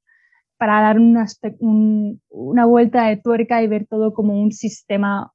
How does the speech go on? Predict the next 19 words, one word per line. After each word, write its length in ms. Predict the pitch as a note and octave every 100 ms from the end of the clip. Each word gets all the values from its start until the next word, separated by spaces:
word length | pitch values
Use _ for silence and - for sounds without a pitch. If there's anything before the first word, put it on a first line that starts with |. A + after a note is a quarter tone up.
| _
unido 460 | G#3+ A#3 B3 B3+
y 100 | B3
conectado, 760 | B3 G3+ F#3+ - A3 A3 B3+ D#4 _ _ _ -
no 240 | A3 A#3
tanto 340 | A#3+ A#3+ A#3+ A3+
por 320 | A3 G#3 - _
cosas 340 | A#3 A#3 A3
físicas, 480 | - A3+ B3 B3+ B3
sino 300 | - G#3+ G3
por 160 | G3 G3
un 180 | G#3 G#3+
orden 480 | G#3+ G#3 G#3+ G#3
implicado 800 | G#3+ G#3 G#3+ G#3 A3 G#3 G#3+ A3+ _ _ _ _ -
que 360 | A3 F#3+ - _ _ _ _ _ _ _ _
conecta 360 | A#3+ G#3+ G3+ G#3
todo 200 | G3+ F#3+
lo 100 | F#3
que 80 |
hay. 120 | -